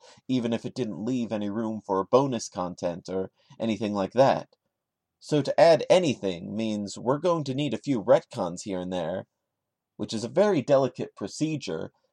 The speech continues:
because not only does that risk angering people who loved the original, but as I said, the original didn't leave very much, if any, room for bonus content.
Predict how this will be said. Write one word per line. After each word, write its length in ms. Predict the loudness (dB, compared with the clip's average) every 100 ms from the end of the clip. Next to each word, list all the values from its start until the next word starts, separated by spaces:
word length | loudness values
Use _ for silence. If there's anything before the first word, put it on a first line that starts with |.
| _ -18
because 400 | -2 -2 -2 -8
not 240 | 0 2 2
only 220 | 0 0
does 180 | 0 4
that 180 | 4
risk 300 | 6 0 0 -4
angering 440 | 0 0 0 -6 -6
people 400 | -6 -6 -4 -6
who 120 | -4
loved 380 | 2 2 2 -8
the 100 | -6
original, 580 | -2 -2 -2 -2 -2 -4
but 120 | -8 _ _ _ _ _ _ _ _ 2
as 160 | 2
I 80 | 2
said, 360 | 4 6 6 4
the 120 | 0
original 500 | 2 2 2 0 0
didn't 400 | 2 0 0 -6
leave 560 | -6 -6 -4 0 0 0 -8 _ _ _ _
very 800 | -18 -16 -16 -14 0 4 6 4
much, 540 | 2 2 2 0 -8 -2
if 160 | -2 2
any, 360 | 2 2 0 0
room 440 | 0 0 -4 -8 -8
for 80 |
bonus 460 | 0 2 2 -2 -6
content. 840 | -2 -2 0 -2 -4 -6 -18 -18